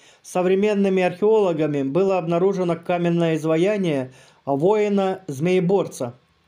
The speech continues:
которое находилось в алтарной преграде, появившегося как раз в то время Спасского собора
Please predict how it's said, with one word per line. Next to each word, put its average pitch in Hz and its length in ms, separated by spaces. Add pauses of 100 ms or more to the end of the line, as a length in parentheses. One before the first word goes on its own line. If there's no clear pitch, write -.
(460)
которое 202 500
находилось 190 640
в 170 40
алтарной 170 500
преграде, 170 580
появившегося 170 800
как 160 220
раз 180 240
в - 80
то 160 80
время 175 340
Спасского 170 560
собора 156 640